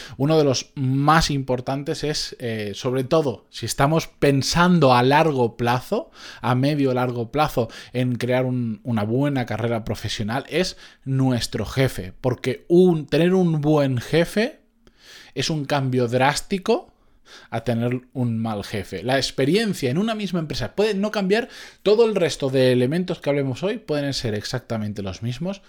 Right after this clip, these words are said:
pero si tenemos un buen jefe vamos a aprender un montón, vamos, em,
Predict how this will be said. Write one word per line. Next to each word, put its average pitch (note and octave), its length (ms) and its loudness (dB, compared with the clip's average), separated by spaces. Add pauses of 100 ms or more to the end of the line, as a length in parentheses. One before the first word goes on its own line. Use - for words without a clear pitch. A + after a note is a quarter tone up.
(340)
pero A2+ 160 -4
si A2+ 140 -6
tenemos A#2+ 580 -6
un D3+ 340 0
buen A2+ 240 -6
jefe C#3+ 300 -6
vamos C#3 320 -4
a C3+ 40 -4
aprender A2 360 -4
un C3 380 -2
montón, G2+ 560 -4 (260)
vamos, C#3+ 400 -6 (240)
em, A2+ 520 -6